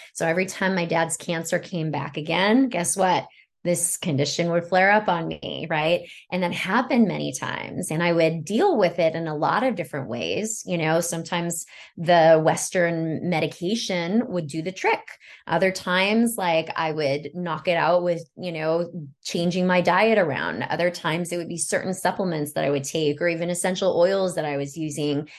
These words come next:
would be able to calm these flare-ups that I had. Um, but then they started flaring up after I had babies. And I had, you know,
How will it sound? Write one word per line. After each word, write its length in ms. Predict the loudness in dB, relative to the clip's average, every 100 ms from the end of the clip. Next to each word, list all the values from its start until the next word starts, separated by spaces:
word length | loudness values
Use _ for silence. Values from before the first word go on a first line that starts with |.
| -10 -4
would 140 | -2
be 120 | 2
able 160 | 2 4 2
to 80 |
calm 400 | 0 0 0 0
these 280 | -2 -4 -6
flare-ups 520 | 0 2 2 0 -2
that 140 | -8 -6
I 100 | -6
had. 520 | -4 -4 -4 -6 -10 -16 -20 -20 -6
Um, 320 | -2 0 0 0
but 160 | 2
then 160 | 4 4
they 120 | 4
started 420 | 2 2 2 0
flaring 340 | 0 0 -2 -2
up 140 | -4
after 380 | -4 -6 -4 -4
I 60 | -2
had 200 | -4 -2
babies. 640 | 0 0 -2 -12 -12 -16 -18 -20 _ -8
And 320 | -4 -2 -2
I 120 | -2
had, 540 | -2 -2 2 2 0 -6
you 100 | -8
know, 600 | -4 0 2 2 0